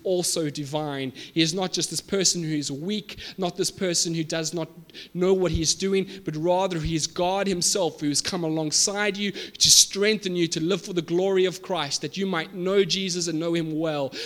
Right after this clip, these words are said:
that we as a church might be empowered as one body,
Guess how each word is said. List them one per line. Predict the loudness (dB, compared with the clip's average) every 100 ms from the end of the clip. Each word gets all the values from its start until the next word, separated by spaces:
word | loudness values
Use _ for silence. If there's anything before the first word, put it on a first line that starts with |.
| 0
that | 0
we | 2 2
as | 2 2
a |
church | 4 4 2
might | -2 -4
be | -2
empowered | -2 -4 0 0 2 -2
as | -2
one | 0 0 0
body, | -2 0